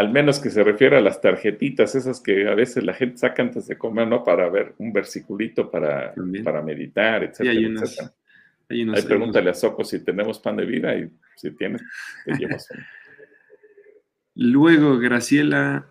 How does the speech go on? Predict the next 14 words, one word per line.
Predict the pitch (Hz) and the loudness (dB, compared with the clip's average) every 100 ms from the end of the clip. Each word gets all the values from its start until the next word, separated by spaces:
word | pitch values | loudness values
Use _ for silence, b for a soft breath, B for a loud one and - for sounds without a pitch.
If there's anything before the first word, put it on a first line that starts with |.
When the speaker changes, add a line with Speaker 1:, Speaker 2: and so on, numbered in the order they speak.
| - | -4
Speaker 2:
nos | 117 113 110 | -2 0 2
dice, | 143 139 | 2 0
"Pueden, | - _ 139 143 139 | -6 _ 0 2 0
pueden | - 151 135 | 0 2 2
orar | 127 123 | 0 -2
por | 139 | -2
mi | 117 | -2
papá | 101 95 127 | -4 -8 -6
Roberto, | 117 110 139 147 - 170 165 _ | -4 -4 -4 -6 -6 -6 -6 _
le | 110 | -6
duele | 110 117 117 | -4 -2 -4
mucho | 110 110 - | -4 -6 -8
su | 113 101 | -10 -10
espalda." | 92 - _ 95 - - | -12 -12 _ -12 -10 -16